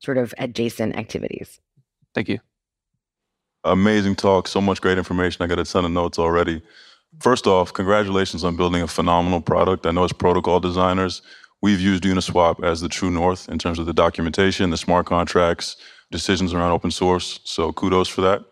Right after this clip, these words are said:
Speaker 1: Well, I, I had nothing to do with any of that, actually, but thank you.
Speaker 3: Wow.
Speaker 1: Yeah. <laughs>
Speaker 3: I'm sure, I'm sure you did in some ways.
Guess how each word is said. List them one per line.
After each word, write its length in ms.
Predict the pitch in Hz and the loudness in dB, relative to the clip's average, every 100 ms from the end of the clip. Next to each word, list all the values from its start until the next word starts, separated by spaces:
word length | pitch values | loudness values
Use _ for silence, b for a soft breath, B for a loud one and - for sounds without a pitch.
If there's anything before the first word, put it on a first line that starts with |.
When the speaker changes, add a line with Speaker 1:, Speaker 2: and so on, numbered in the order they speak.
| _ | _
Speaker 1:
Well, 100 | 175 | -4
I, 140 | 190 | 0
I 120 | - 190 | 2 2
had 140 | 196 | 2
nothing 220 | 180 185 | 0 -2
to 80 | 170 | -4
do 100 | 160 | -4
with 100 | 147 | -2
any 240 | 135 139 | -2 -2
of 80 | 139 | -2
that, 160 | 135 113 | -2 0
actually, 340 | 87 110 165 | -2 -2 -4
but 160 | 151 165 | -2 0
thank 260 | 165 175 | -2 0
you. 80 | 440 | -2
Speaker 3:
Wow. 140 | - - 160 117 - | 0 2 2 -2 0
Speaker 1:
Yeah. 260 | 220 185 226 | 0 2 0
<laughs> 480 | 190 226 214 226 202 | 0 0 0 -2 -2
Speaker 3:
I'm 100 | 110 | -4
sure, 200 | 92 87 | -2 0
I'm 80 | 98 | 0
sure 200 | - 107 | 2 0
you 120 | 95 | 2
did 260 | 87 92 90 | 0 0 0
in 60 | |
some 180 | - 98 | 0 0
ways. 340 | 92 92 87 | 0 0 -2